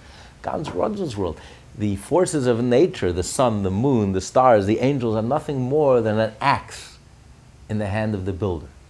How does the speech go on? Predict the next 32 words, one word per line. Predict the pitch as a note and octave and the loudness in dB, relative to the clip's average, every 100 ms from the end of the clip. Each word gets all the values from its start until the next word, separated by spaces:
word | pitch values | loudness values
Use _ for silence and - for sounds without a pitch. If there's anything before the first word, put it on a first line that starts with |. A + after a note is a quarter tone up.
| - - | -18 -4
When | A2+ | -2
was | A#2+ | 0
the | A2 | 0
last | A2 G#2+ | 0 0
time | A#2+ G2+ | -2 -2
you | G2 | -2
gave | G#2 F2+ | 0 -2
a | |
plaque | E2+ - A#2+ F#2 - - - - - | -4 -2 0 0 -4 -16 -20 -18 -8
to | G#2+ | -6
the | G2+ | -6
tractor | - - A2 - G#2 F2+ | -2 4 4 2 -2 -2
that | E2+ E2+ | -2 -2
built | G2 F#2 | -2 -2
the | F2 | -2
building? | G#2 G#2+ D#2+ - - - - | 0 0 -2 -14 -20 -20 -20
It's | - | -12
just | - G#2 | -8 -4
a | B2 | -4
tool, | - - F3+ F2 | -4 -2 0 -2
that's | D#2 | -4
all | A2+ A2+ | -2 -2
it | C3 | -2
is. | C3 E2+ - - - - - - | -6 -8 -18 -20 -20 -20 -20 -14
It's | F#2 | -14
the | - | -12
person | - A2 G#2 - G2 | -6 -4 -4 -6 0
moving | C#3+ A3 A#2 | 2 2 2
the | G2+ | 0
track, | - - D#2+ - | -4 -8 -8 -6
that's | G#2 - - | -6 -6 -4
everything. | C#3+ D#3 F2+ D#2 | -2 -2 -4 -6